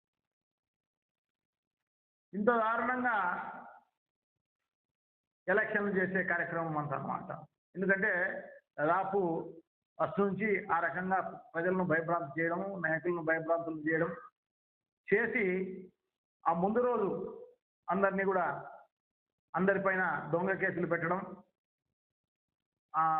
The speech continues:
అసలు కే-, క్రిమినల్ బ్యాక్‌గ్రౌండ్ లేని వాళ్ళ,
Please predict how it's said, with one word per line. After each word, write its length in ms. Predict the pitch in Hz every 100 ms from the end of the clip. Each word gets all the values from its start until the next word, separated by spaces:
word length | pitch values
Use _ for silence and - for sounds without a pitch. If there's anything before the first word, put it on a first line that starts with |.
| 151
అసలు 480 | 147 226 214 185 -
కే-, 180 | 196 175
క్రిమినల్ 760 | 190 208 240 233 214 185 175
బ్యాక్‌గ్రౌండ్ 560 | 170 196 190 196 185 175
లేని 200 | 202 196
వాళ్ళ, 340 | 190 185 180